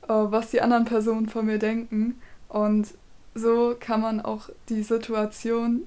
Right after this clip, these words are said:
die eigentlich richtig schön sind, die man mit seinen Liebsten verbringt, bei denen man coole Aktivitäten macht, nicht wirklich genießen, weil man die ganze Zeit zu sehr mit seinem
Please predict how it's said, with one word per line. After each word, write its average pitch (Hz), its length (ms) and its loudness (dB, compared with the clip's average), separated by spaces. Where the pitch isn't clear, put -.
die 220 120 -6
eigentlich 220 500 0
richtig 233 380 -4
schön 233 340 2
sind, 214 340 0
die 220 80 -2
man 208 340 0
mit 208 140 -4
seinen 214 300 4
Liebsten 233 460 0
verbringt, 208 800 -2
bei 208 120 -2
denen 214 200 0
man 214 300 -2
coole 247 340 0
Aktivitäten 226 840 -4
macht, 208 500 -6
nicht 214 260 -2
wirklich 220 340 -4
genießen, 208 640 -2
weil 202 100 -4
man 196 300 -6
die 208 80 -2
ganze 220 320 0
Zeit 208 400 -6
zu 240 280 -2
sehr 220 520 2
mit 214 260 -2
seinem 190 540 -4